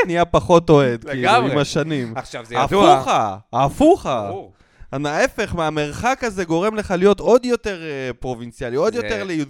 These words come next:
Speaker 1: להתגאות
Speaker 2: אבל זה,
Speaker 1: במקורות
Speaker 2: זה דבר
Speaker 1: שלך.
Speaker 2: ידוע.
Speaker 1: זה כמו יהודים בחו"ל, אתה יודע, פתאום עושים כיפור כשהם,
Speaker 2: כן,
Speaker 1: אה,
Speaker 2: כן,
Speaker 1: פה
Speaker 2: אנחנו,
Speaker 1: מסתובבים עם
Speaker 2: כן,
Speaker 1: במבות
Speaker 2: כן,
Speaker 1: ב-
Speaker 2: בדיוק. זה,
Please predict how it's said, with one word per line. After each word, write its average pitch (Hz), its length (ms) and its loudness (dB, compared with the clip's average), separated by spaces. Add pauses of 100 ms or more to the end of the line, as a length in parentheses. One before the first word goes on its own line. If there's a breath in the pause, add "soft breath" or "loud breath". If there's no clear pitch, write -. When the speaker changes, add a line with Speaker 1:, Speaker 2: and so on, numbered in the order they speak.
Speaker 1:
להתגאות 127 460 2
Speaker 2:
אבל 117 240 0
זה, 143 160 4
Speaker 1:
במקורות 127 360 2
Speaker 2:
זה 135 60 -4
דבר 185 160 2
Speaker 1:
שלך. 185 120 -2
Speaker 2:
ידוע. 139 560 2
Speaker 1:
זה 214 60 -6
כמו 294 540 -2
יהודים 240 340 -8
בחו"ל, 214 280 -2
אתה 135 100 -8
יודע, 143 240 -4 (160)
פתאום 190 240 -8
עושים 185 240 -12
כיפור 180 380 -2
כשהם, 160 340 -8
Speaker 2:
כן, 156 60 -10
Speaker 1:
אה, 143 280 -6
Speaker 2:
כן, 147 80 -10
Speaker 1:
פה 165 100 2
Speaker 2:
אנחנו, 143 540 2
Speaker 1:
מסתובבים 147 420 -6
עם 147 80 -4
Speaker 2:
כן, 139 60 -10
Speaker 1:
במבות 147 320 0
Speaker 2:
כן, 110 40 -4
Speaker 1:
ב- 104 340 -6
Speaker 2:
בדיוק. 101 320 -12
זה, 113 160 -10